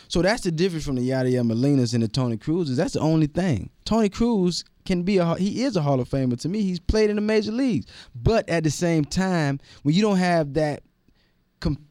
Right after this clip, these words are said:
like, the capacity of, okay, Yadi,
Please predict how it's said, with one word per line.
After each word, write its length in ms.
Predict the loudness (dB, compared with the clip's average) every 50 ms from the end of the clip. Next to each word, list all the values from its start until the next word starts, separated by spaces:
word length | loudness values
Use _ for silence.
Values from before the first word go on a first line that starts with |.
| _ _ -10
like, 200 | -8 -8 -6 -8
the 80 | -10
capacity 880 | -6 -6 -6 -4 0 0 0 0 0 -2 -2 -2 -2 -2 0 0 0 0
of, 360 | 0 -2 -2 -2 -4 -6 -12 _ _ _ _ -6
okay, 460 | -6 -6 -4 -4 -4 -4 -4 -6 -10 _ _ _ _ _ _ _ _ _ -12
Yadi, 540 | -4 0 0 2 2 2 2 2 2 0